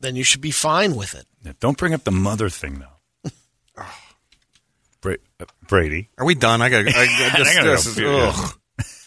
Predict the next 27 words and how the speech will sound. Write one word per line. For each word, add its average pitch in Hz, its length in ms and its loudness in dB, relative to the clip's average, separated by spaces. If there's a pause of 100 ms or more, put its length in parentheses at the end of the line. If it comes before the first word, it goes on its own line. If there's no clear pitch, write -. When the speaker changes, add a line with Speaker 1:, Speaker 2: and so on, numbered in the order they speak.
(160)
Speaker 2:
Are 156 80 2
we, 202 140 0 (240)
are 147 140 6
we 294 160 4
asking 254 340 0
a 143 60 2
fifty-five-year-old 131 880 4
man 117 200 2
about 110 220 2
what 107 220 2
sexual 120 640 0
is? 131 140 0
This 131 120 -8
guy 139 140 2
jerks 123 320 0
to 104 100 -12
fish 120 300 -4
tanks. - 580 -14 (480)
<laughs> - 460 -12
Strong 104 300 0
point. 90 300 -4
Strong 90 220 -6
point. 82 240 -8
Hard 90 220 -4
to 95 60 -4
argue. 76 200 -10 (540)
Yeah. 143 220 -2